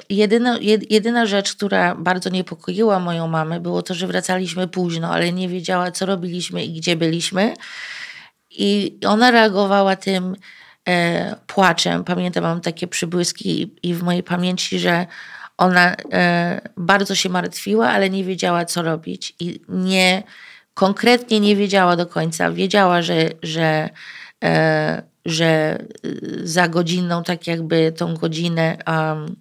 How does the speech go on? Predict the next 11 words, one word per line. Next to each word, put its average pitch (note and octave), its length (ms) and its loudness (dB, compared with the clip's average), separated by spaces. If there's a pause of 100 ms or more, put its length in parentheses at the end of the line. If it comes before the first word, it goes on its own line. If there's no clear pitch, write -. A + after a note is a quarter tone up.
(120)
które F3 240 0
powinniśmy F3 540 0
być E3 220 0
w E3 40 -2
domu, D#3+ 280 2
że E3 140 -4
coś E3 220 -4
tam E3 300 -2 (480)
porabialiśmy, E3+ 760 4
ale E3 160 4
n-, F3 140 -2